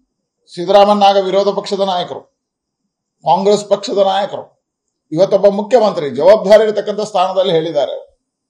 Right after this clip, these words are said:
ಇವತ್ತು ಈ-, ಇದು ಯಾವುದನ್ನು ಈಡೇರಿಸುವಲ್ಲಿ ವಿಫಲ ಆಗಿದೆ. ಜನ ಇವರ ಆಶ್ವಾಸನೆಗಳನ್ನು ನಂಬಿ ಮತವನ್ನು ಹಾಕಿದ್ದಾರೆ.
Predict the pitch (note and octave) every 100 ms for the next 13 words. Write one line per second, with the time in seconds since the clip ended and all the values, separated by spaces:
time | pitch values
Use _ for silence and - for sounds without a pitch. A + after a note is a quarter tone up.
0 | _ _ _ _ _ _ _ _ _ _
1 | _ _ _ D#3+ F#3+ G3 G3+ F#3+ F#3 F3+
2 | F3 F3+ F#3 G#3 G#3+ G3+ F3+ G3+ G3+ G3+
3 | F#3 F#3+ F3 G3 F3 D3 D3 E3 - _
4 | _ _ _ _ _ _ _ _ _ _
5 | _ _ _ C3 E3 G#3 G#3+ G3+ G3 E3+
6 | F#3 A3 G#3 G#3+ G#3 F#3+ F#3+ F3+ G3 G3+
7 | F#3+ D#3+ G3 F#3 F#3+ D#3+ E3+ D#3+ D3+ F#3
8 | -